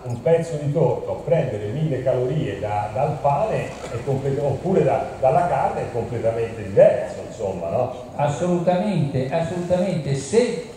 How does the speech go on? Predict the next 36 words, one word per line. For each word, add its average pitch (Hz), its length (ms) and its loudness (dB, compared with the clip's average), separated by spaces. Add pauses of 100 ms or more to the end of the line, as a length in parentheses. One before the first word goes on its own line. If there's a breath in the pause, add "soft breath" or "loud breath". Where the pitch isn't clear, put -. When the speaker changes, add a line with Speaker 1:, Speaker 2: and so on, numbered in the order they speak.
(140)
Speaker 2:
eh, 156 340 2
per 190 140 4
esempio 214 400 0
il 196 160 4
ferro, 143 600 4
noi 170 300 4
tutti 196 340 2
qui 240 340 2
abbiamo 185 540 2
quattro 175 640 2
grammi 196 480 2
di 185 120 0
ferro, 110 440 0
solo 240 480 4
quattro 156 340 -2
grammi 135 380 -2
di 107 60 -8
ferro. 107 580 -6 (260 loud breath)
E 147 280 -2
se 180 240 0
non 185 160 4
c'è 202 140 2
il 208 120 2
ferro 220 320 0
si 190 160 0
va 202 160 4
in 196 60 -2
anemia, 196 440 2
si - 140 0
va 175 120 2
in 175 120 0
debolezza, 180 560 2
si 165 160 -2
va 165 120 4
in 165 160 0
astenia. 110 540 0